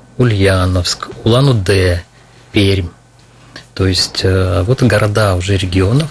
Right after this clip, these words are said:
да, где ходят такие трамвайные вагоны. И, в частности, мы, когда, э, определялись по, э, стажировке и по обучению,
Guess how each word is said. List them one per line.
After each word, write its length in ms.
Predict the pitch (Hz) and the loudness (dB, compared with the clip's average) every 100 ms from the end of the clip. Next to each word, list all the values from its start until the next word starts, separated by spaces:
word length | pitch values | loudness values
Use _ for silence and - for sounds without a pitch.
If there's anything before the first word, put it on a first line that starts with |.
| - | -4
да, 160 | 107 | -2
где 380 | 101 95 - 113 | 0 0 0 -2
ходят 420 | - 110 104 - - | 0 -2 -2 -4 -4
такие 320 | 95 - 98 | -6 0 -2
трамвайные 680 | 90 95 92 95 95 92 90 | 0 0 0 0 0 0 0
вагоны. 500 | 90 98 131 156 135 | 0 2 2 2 0
И, 180 | 107 95 | -2 -2
в 60 | 87 | 0
частности, 520 | - 101 101 - - | 0 0 -2 -2 0
мы, 140 | 101 98 | 2 2
когда, 420 | 98 92 98 87 - - - - - - | 0 0 0 -2 -8 -20 -16 -14 -14 -6
э, 200 | - 92 - | -2 0 -2
определялись 840 | - - - 101 101 95 90 - - - | -6 -8 -2 0 2 0 0 -4 -6 -4
по, 260 | 101 95 87 - - 101 | 0 0 -2 -8 -8 -2
э, 200 | 95 87 | 0 -2
стажировке 880 | - 95 101 110 101 - 92 90 82 - - | -2 0 2 2 0 -2 -2 -2 -4 -12 -2
и 280 | 98 92 85 | 0 2 0
по 120 | - | 0
обучению, 640 | 90 95 - 147 147 113 | 0 0 2 2 2 0